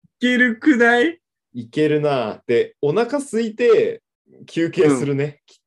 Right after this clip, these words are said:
Speaker 2: と。
Speaker 1: そうだね。で、多分、近くにコンビニがあるから、渡されるのは、あの、五十円玉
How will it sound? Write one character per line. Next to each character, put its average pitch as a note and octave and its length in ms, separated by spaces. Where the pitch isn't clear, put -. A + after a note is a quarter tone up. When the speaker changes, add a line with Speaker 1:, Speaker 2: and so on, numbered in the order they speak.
Speaker 2:
と。 - 180
Speaker 1:
そ F#3+ 440
う - 20
だ A2+ 160
ね。 A#2 180
で、 B2+ 540
多 F#3 140
分、 C3 480
近 G#3+ 340
く D#3+ 140
に A#2+ 160
コ C#3+ 160
ン C#3+ 140
ビ D3 120
ニ C#3 560
が D3 180
あ C#3 40
る A#2+ 100
か G#2+ 120
ら、 A2+ 440
渡 D3 300
さ E3 160
れ E3 120
る D#3 140
の B2 160
は、 B2+ 400
あ - 160
の、 F#2+ 340
五 C#3 160
十 B2+ 280
円 A#2 180
玉 G#2+ 400